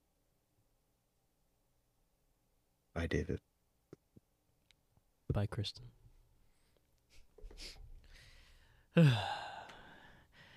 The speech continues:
Speaker 2: And that concludes another episode of Phantoms of the Silver Screen. If you enjoyed this episode, uh, please take a listen or a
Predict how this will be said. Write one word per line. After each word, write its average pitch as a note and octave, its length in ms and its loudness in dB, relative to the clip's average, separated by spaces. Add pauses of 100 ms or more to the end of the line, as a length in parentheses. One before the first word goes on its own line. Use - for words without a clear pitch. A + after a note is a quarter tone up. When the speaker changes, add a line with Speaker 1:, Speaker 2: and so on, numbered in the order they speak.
(560)
Speaker 2:
And C3+ 240 10
that D3 220 10
concludes C#3+ 420 8
another C3+ 240 10
episode C3 300 8
of C3 80 8
Phantoms B2 440 8
of B2 80 6
the B2+ 100 0
Silver B2 420 4
Screen. A2+ 840 0
If G2+ 160 -6
you A#2 100 2
enjoyed A#2+ 460 4
this C3 200 4
episode, A2 560 -2
uh, - 120 -10 (100)
please D3 480 0 (840)
take C#3+ 360 4 (720)
a A#2 80 0
listen A2 720 2 (720)
or A#2 160 -2
a G2+ 180 -2